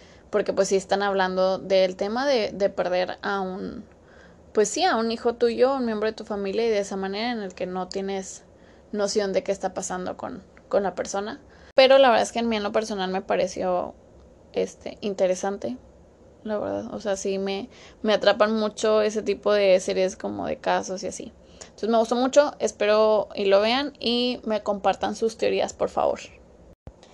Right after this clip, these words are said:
Y por último, les voy a hacer la recomendación de dos stand-ups que a mí en lo personal me gustaron mucho.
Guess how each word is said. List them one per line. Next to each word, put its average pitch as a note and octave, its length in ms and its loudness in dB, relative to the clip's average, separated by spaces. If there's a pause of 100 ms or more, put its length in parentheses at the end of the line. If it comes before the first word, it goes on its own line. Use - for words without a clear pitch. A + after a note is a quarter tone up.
(540)
Y E4+ 180 6
por C4+ 260 10
último, G#3 580 4 (120)
les G#3+ 340 2
voy A3+ 220 6
a A3+ 100 4
hacer A3+ 260 -2
la A#3 100 4
recomendación G#3 880 -2
de A3+ 220 6
dos G#3+ 340 4
stand-ups G#3 600 0
que G3 100 -2
a G3 40 0
mí G3 120 -2
en F#3+ 60 -2
lo G3 160 2
personal F#3+ 580 -2 (520)
me G#3+ 240 0
gustaron G#3+ 520 2
mucho. G3+ 440 0